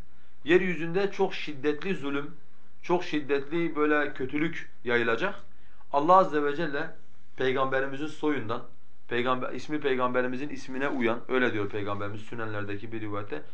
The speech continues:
"İsmi benim ismimdir. Baba yuvatiu ismuhu ismi ve ismu ebihi ismi ebi." diye. Babasının ismi babamın ismine, kendi ismi benim ismime muvafık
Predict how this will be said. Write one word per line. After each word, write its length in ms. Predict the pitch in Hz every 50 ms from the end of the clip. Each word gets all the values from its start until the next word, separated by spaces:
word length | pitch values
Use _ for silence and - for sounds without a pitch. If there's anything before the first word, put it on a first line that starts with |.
| -
"İsmi 300 | - 107 - 135 135 127
benim 220 | 117 117 123 139 147
ismimdir. 480 | 151 151 - 151 156 156 156 165 165 - - - - - -
Baba 180 | 110 110 117 117
yuvatiu 560 | 120 120 120 127 135 135 135 - 120 113 110
ismuhu 420 | 127 127 - 131 127 117 113 107 123
ismi 380 | 147 147 - 160 160 165 165 165 - - - -
ve 240 | 117 113 113 110 107
ismu 320 | 127 131 - - 123 113 113
ebihi 320 | 113 113 139 151 151 165
ismi 280 | - 151 - - 113 117
ebi." 320 | 120 117 110 101 87 - - - - -
diye. 160 | 113 139 160 170 - - - - - -
Babasının 360 | 113 113 117 123 120 - 139 135
ismi 220 | 123 - 131 127
babamın 320 | 120 117 120 131 151 156
ismine, 340 | 147 - - 131 147 165 175 170 - - - - -
kendi 220 | 131 123 127 127 131
ismi 220 | 131 143 135 127
benim 220 | 120 120 127 131
ismime 280 | 127 - - 117 113 107 101 101 - - 107 107
muvafık 300 | 107 104 98 95 - 98